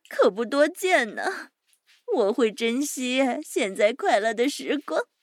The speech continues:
<laughs> 说不定啊，以后啊，就享受不到这种刺激了。<laughs>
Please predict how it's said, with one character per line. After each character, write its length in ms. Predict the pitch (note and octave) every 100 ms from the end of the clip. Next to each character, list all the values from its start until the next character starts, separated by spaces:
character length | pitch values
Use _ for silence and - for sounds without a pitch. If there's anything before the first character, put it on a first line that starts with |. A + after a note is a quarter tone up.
| _ _ C#5 - _ - - - - -
<laughs> 880 | - - E4+ - - - - - -
说 300 | - - D#4+
不 80 | C4
定 260 | C4 C#4+ B3
啊， 460 | A3+ D4+ - - _ _ A4+
以 160 | A3
后 380 | A#3 - C#4 G#3
啊， 200 | C#3 G4+ -
就 160 | - B4
享 300 | - D#4 D#4+
受 100 | C#5 B4+
不 60 | C4+
到 160 | G#3
这 160 | G#3 G3
种 200 | F3+ A3
刺 360 | - B3 G#3
激 180 | G#3 D3
了。 300 | B2+ G2+ D2
<laughs> 60 | _